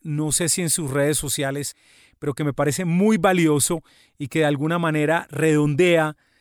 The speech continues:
la idea de este podcast. Se los leo a continuación. "Cuando termine la pandemia,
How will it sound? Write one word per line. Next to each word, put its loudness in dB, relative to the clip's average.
la 0
idea 4
de 2
este -2
podcast. -4
Se -4
los 0
leo 4
a 0
continuación. -4
"Cuando 4
termine 4
la 4
pandemia, 2